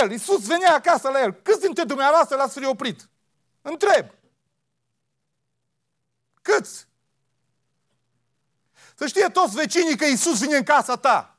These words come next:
„Stop”, o zis. „Haideți, mă, încoace.” Ce? Vreți să mergem să-i spunem să se grăbească? Nu. Mergeți și spuneți așa, să nu mai vină. Câți? Ca să vedeți un pic de ce l-a uimit omul ăsta pe Iisus.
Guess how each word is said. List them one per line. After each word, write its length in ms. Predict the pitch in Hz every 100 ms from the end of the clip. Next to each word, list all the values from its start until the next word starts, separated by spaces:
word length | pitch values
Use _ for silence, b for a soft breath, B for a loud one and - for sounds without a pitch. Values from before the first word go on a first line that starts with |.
| _ _
„Stop”, 600 | - - - 349 277 180
o 80 |
zis. 180 | 131 104 - _ _ _ _ _ _
„Haideți, 340 | 127 190 202
mă, 80 | 196
încoace.” 380 | 175 175 131 -
Ce? 280 | - 175 107 b b _ _ _ _ _
Vreți 400 | - 175 185 233
să 80 | 226
mergem 280 | 214 208 226
să-i 160 | 226
spunem 240 | - 214 226
să 120 | 214
se 120 | 220
grăbească? 680 | 156 220 185 202 233 - 165
Nu. 340 | 175 226 139 _ _ _ B B -
Mergeți 340 | 180 233 202
și 120 | 196 185
spuneți 440 | - 226 220 214
așa, 300 | 185 170 120
să 140 | - 170
nu 100 | 190
mai 160 | 196
vină. 260 | 202 101 87 _ _ _ _ _ _ _ _ _
Câți? 460 | - 220 - - _ _ _ _ _ _ _ _ _ _ _ _ _ b b
Ca 160 | - 165
să 100 | 190
vedeți 340 | 175 190 214
un 80 | 185
pic 160 | 190 170
de 100 | 156
ce 140 | -
l-a 100 | 170
uimit 340 | 143 139 139 117
omul 200 | 120 110
ăsta 180 | 110
pe 120 | 101 98
Iisus. 460 | 92 98 - -